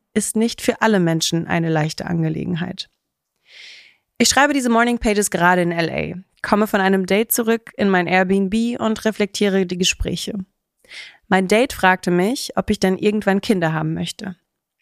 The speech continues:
Tatsächlich werde ich das fast immer auf Dates gefragt. Ich nehme an, es ist normal. Das Problem ist, diese Frage überfordert mich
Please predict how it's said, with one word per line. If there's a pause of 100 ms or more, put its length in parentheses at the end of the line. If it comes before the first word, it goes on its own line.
(220)
Tatsächlich
werde
ich
das
fast
immer
auf
Dates
gefragt.
Ich
nehme
an,
es
ist (540)
normal. (580)
Das
Problem
ist, (420)
diese
Frage
überfordert
mich